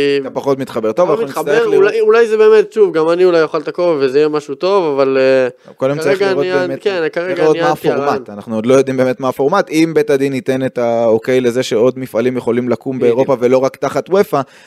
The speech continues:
Speaker 1: אז אנחנו נראה גם מה הפורמט, גם מי הקבוצות שמצטרפות, האם האנגליות, לפחות
Speaker 2: זה גם
Speaker 1: חלקן
Speaker 2: יכול
Speaker 1: נמצאות שם, כי זה מה שישפיע על ה-, על הזכות קיום של
Speaker 2: זה
Speaker 1: הדבר
Speaker 2: גם
Speaker 1: הזה.
Speaker 2: יכול לפגוע ב-, בשחקנים מבחינת, אה, עומס, לדעתי, כי אם אתה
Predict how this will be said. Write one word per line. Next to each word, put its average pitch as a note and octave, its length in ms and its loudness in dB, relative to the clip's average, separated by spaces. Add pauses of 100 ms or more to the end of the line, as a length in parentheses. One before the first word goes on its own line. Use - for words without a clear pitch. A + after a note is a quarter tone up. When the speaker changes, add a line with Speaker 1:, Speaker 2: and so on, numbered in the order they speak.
Speaker 1:
אז C#3+ 220 -2
אנחנו C3 240 -2
נראה A#2+ 200 0
גם B2 300 -2
מה B2 120 0
הפורמט, B2+ 560 -2
גם C3+ 200 -2
מי C#3 100 -2
הקבוצות B2+ 380 -4
שמצטרפות, B2 640 -2
האם B2+ 160 0
האנגליות, C3+ 760 0
לפחות A#2+ 300 -4
Speaker 2:
זה D#3+ 60 -4
גם E3+ 140 0
Speaker 1:
חלקן E3+ 160 2
Speaker 2:
יכול G#3 160 2
Speaker 1:
נמצאות D#3+ 220 2
שם, F#3 120 -4
כי B2+ 140 -6
זה C3 140 0
מה D3 100 -4
שישפיע C#3 600 0 (480)
על A2+ 180 0
ה-, A2 340 0
על A2+ 100 0
הזכות B2 440 0
קיום D#3+ 340 -2
של B2+ 140 -2
Speaker 2:
זה A2+ 60 2
Speaker 1:
הדבר A2 140 0
Speaker 2:
גם D#3 60 2
Speaker 1:
הזה. D3+ 80 0
Speaker 2:
יכול F#3 180 0
לפגוע F3 300 2
ב-, D3+ 100 -2 (260)
בשחקנים C3+ 580 -4
מבחינת, C3+ 480 -2
אה, C#3 220 4
עומס, C3+ 400 -2
לדעתי, A#2 400 -2
כי B2 160 -10 (340)
אם F3 140 -2
אתה E3 140 -2